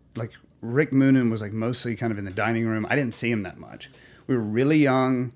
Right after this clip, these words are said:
Everybody kind of was about, like, twenty-five years old, male, super competitive. And there wasn't the normal hierarchy of a kitchen. 'Cause, like, Matt Accarino, who's the chef, was, I think he was, like, twenty-five at the time.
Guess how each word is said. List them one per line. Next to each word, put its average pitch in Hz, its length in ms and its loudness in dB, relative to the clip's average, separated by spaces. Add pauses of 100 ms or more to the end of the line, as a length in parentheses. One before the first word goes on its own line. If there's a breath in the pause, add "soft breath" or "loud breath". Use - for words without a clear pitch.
Everybody 135 420 2
kind 123 300 2
of 113 400 -4 (680 soft breath)
was - 100 -12
about, 113 180 -2
like, - 140 -14
twenty-five 127 640 2
years 123 200 -2
old, 117 580 2 (340)
male, 113 680 0 (380)
super 135 440 -2
competitive. 113 840 0 (800 soft breath)
And 113 640 0 (160)
there 131 120 0
wasn't 147 280 2
the 151 60 4
normal 135 320 4
hierarchy 117 580 0
of 95 100 -2
a 98 60 -8
kitchen. - 560 -10 (120)
'Cause, 113 240 -4
like, 104 160 -8
Matt 113 460 0 (100)
Accarino, 120 640 2
who's 107 180 -4
the 98 80 -10
chef, 147 440 0
was, 101 400 -10
I 120 60 -8
think 123 160 -10
he 127 60 -8
was, 120 100 -8
like, 104 140 -12
twenty-five 110 560 -2
at - 80 -10
the 107 60 -6
time. 107 440 -6